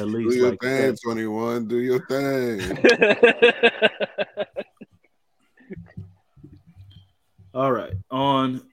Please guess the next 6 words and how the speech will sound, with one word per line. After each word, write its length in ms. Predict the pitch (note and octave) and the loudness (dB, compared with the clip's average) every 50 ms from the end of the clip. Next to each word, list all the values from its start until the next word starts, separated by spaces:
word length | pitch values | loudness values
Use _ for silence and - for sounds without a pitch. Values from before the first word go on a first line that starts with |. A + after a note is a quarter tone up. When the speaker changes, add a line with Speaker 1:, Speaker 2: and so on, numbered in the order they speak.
| _ _ | _ _
Speaker 2:
to 560 | - - B2+ B2 A2+ A2 A2 G#2+ G2+ F#2+ - _ _ _ _ _ _ _ _ - _ _ _ _ _ _ _ _ _ _ _ _ | -8 -4 -2 -2 -2 -2 -4 -6 -8 -10 -14 _ _ _ _ _ _ _ _ -20 _ _ _ _ _ _ _ _ _ _ _ _
the 220 | A2+ A2+ G#2+ - | -12 -12 -12 -10
afternoon 580 | G#2 G#2 - A2 - G#2+ G2+ G2 F#2+ F#2+ F#2+ F#2+ | -10 -12 -12 -12 -12 -12 -12 -10 -8 -8 -8 -10
games. 400 | F#2 G2 F#2 F#2+ F#2 F2+ F2 - | -10 -12 -12 -12 -12 -14 -14 -16
First 460 | - - C#3 C#3+ C#3+ C#3 C#3+ - - - | -8 -2 0 2 2 2 0 -4 -8 -2
up, 380 | B2+ A#2+ G#2+ F#2 - - _ | -2 0 0 -2 -4 -10 _